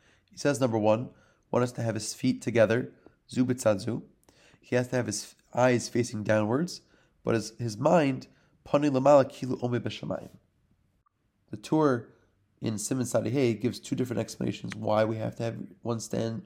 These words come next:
one's feet standing together. Either it's 'cause it's as if he's an Amalchi Asharis, an angel, and the angels have their feet together. Alternatively, it's like the Kohanim,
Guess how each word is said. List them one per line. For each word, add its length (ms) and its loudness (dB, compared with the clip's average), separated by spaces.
one's 300 -4
feet 200 -8
standing 320 -4
together. 440 -2
Either 400 2
it's 160 -6
'cause 300 -4
it's 160 -4
as 80 0
if 140 -2
he's 140 -2
an 220 -4
Amalchi 360 2
Asharis, 500 -2
an 100 -6
angel, 400 -4
and 440 4
the 240 -4
angels 280 0
have 320 2
their 120 -2
feet 260 -10
together. 440 -6
Alternatively, 460 4
it's 100 0
like 100 -2
the 80 -10
Kohanim, 460 2